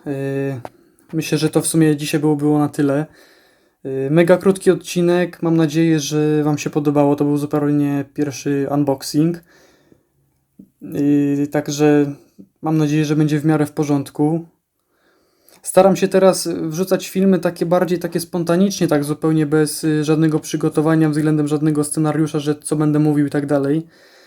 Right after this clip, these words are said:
Gdyż, y, jak już mówiłem, ja naprawdę doświadczenie przed kamerą mam zerowe i naprawdę bardzo mi zależy, żeby się jak najbardziej z tą kamerą oswoić, żeby móc, y, nagrywać dla was, y, coraz lepsze filmy, żeby coraz bardziej wam się podobało. Myślę, że feedingu sobie dzisiaj nie będziemy robić,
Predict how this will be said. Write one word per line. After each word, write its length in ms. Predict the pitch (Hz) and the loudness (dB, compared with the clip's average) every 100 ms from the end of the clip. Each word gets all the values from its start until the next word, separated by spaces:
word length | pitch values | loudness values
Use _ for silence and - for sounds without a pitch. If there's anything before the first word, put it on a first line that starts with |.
| - - _ - | -20 -20 _ -8
Gdyż, 480 | 147 151 147 - 151 | -2 0 0 -4 0
y, 160 | 147 | 2
jak 200 | 151 151 | 2 0
już 160 | 160 - | -2 -2
mówiłem, 360 | 156 156 156 156 | 0 4 4 4
ja 80 | |
naprawdę 340 | 151 151 151 151 | 2 0 -2 0
doświadczenie 480 | 147 - - 156 147 | -2 -4 -6 -4 -4
przed 200 | - - | -6 -6
kamerą 300 | 151 151 151 | -2 2 2
mam 220 | 147 143 | 2 2
zerowe 560 | 147 151 151 143 147 | 2 4 2 2 2
i 60 | 143 | 2
naprawdę 380 | 143 147 139 143 | 0 -2 -2 0
bardzo 280 | 147 139 147 | -2 0 -2
mi 100 | 139 | 0
zależy, 340 | 143 147 139 | 0 0 0
żeby 220 | 139 139 | -2 -4
się 200 | 135 143 | -4 -4
jak 200 | 139 - | -4 -4
najbardziej 360 | 147 147 147 143 | -4 -2 -2 -4
z 60 | |
tą 140 | - 143 | -6 -4
kamerą 340 | 147 147 147 | 0 2 0
oswoić, 600 | 143 - 156 147 147 - _ - - - _ _ | -2 -4 0 0 0 -6 _ -20 -20 -20 _ _
żeby 180 | 139 147 | -4 0
móc, 320 | 151 147 - | 2 0 0
y, 140 | 151 147 | 2 2
nagrywać 420 | 147 143 143 143 | 0 0 -2 0
dla 140 | 147 | 0
was, 320 | 143 147 143 147 | 2 0 0 -2
y, 200 | 143 143 | -2 -2
coraz 320 | 156 147 156 | -2 -2 -2
lepsze 240 | 151 - | -4 -4
filmy, 420 | - 151 147 147 | -6 -2 2 2
żeby 180 | 143 139 | 0 -4
coraz 240 | - 147 139 | -4 -4 0
bardziej 260 | 151 143 | -2 -2
wam 120 | 147 | -4
się 120 | 139 147 | -4 -6
podobało. 640 | 151 147 143 143 139 135 _ - - _ _ - | -2 -2 2 2 0 -4 _ -20 -20 _ _ -2
Myślę, 260 | 170 175 | 0 2
że 120 | 165 170 | 0 0
feedingu 480 | 180 175 175 175 | 0 2 0 0
sobie 240 | 165 165 160 | -2 0 0
dzisiaj 240 | 160 165 | 0 0
nie 80 | 160 | 0
będziemy 340 | 156 156 156 | 2 2 2
robić, 600 | 143 131 139 156 - - | 0 0 -2 -2 -4 -20